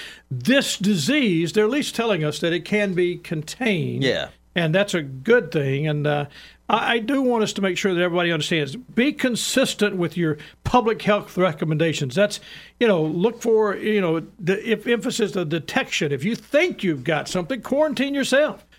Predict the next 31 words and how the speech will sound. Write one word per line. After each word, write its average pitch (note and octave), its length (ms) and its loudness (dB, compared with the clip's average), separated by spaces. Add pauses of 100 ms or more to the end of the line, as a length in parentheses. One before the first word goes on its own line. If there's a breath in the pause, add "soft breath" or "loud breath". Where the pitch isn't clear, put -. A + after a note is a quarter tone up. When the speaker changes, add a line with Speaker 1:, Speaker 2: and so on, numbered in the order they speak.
(200 soft breath)
Speaker 2:
Yeah, G#2+ 300 2
I B2+ 60 2
think C3+ 160 -2
that's B2+ 180 0
key. A#2 240 -2
Speaker 1:
Bottom A3+ 380 0
Speaker 2:
Yeah. A#3+ 60 0
Speaker 1:
line, A#3 360 -2
just F#3+ 240 -2
make A#3+ 200 0
sure B3+ 260 -2
that A#3 160 -4
you're G#3+ 80 0
saying, A3+ 180 0
"Hey, A#3 180 4
I've F#3+ 200 2
got G3 140 0
a - 20 0
little G#3 220 0
fever." G#3+ 360 -2
I G#3 120 4
have C#4+ 180 2
a, F#3+ 440 -4
you G#3+ 140 -2
know, D#3 220 -2
a - 40 -6
good F3 240 -2
friend B3+ 240 -2
of C#4 80 -2
mine, F3 280 0
that F#3+ 160 -2